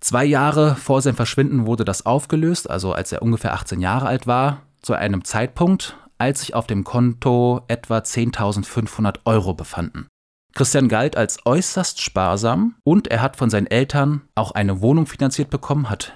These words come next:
regelmäßig monatlich Geld überwiesen bekommen.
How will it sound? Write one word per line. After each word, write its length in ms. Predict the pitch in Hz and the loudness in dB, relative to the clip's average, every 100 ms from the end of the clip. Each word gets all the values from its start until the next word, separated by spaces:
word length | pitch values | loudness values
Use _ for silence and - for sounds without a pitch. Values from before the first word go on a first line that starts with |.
| - | -4
regelmäßig 600 | 107 110 107 104 110 - | -2 2 2 0 -4 -2
monatlich 400 | 107 107 101 - | 0 0 -2 -6
Geld 200 | 98 123 | -4 -4
überwiesen 440 | 127 117 123 120 | -2 -2 -2 0
bekommen. 400 | 120 120 127 131 | -2 0 0 0